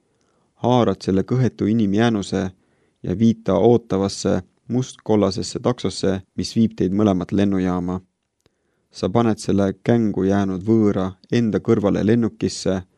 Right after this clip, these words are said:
ning kakskümmend tundi ja pool maailma hiljem te maandute.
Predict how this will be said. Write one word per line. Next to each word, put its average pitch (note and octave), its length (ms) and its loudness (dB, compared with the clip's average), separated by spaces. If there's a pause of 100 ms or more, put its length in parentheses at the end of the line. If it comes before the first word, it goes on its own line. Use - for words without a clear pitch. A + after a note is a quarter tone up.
(360)
ning F#2 160 -4
kakskümmend G2 500 -2
tundi G#2 460 2 (500)
ja - 80 -8
pool A2+ 320 4
maailma G2+ 400 -4
hiljem G#2+ 460 2 (260)
te G2 100 -4
maandute. G2+ 680 -2